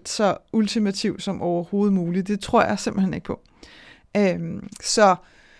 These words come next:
stol på, at hvis der er nogle beslutninger fra fortiden, som, øh, som påvirker din økonomi i dag, jamen, så var det altså, øh, med et, et udgangspunkt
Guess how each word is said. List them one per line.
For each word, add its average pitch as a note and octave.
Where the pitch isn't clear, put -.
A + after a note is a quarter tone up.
stol B3+
på, A#3
at G3+
hvis G3+
der G3+
er G3
nogle G3
beslutninger A3+
fra G3+
fortiden, G3
som, F#3
øh, G3
som G3
påvirker F#3+
din F#3+
økonomi F#3
i G3+
dag, G3
jamen, F#3
så G3+
var F3+
det G#3+
altså, F#3+
øh, F#3+
med G3
et, F#3+
et F#3+
udgangspunkt G#3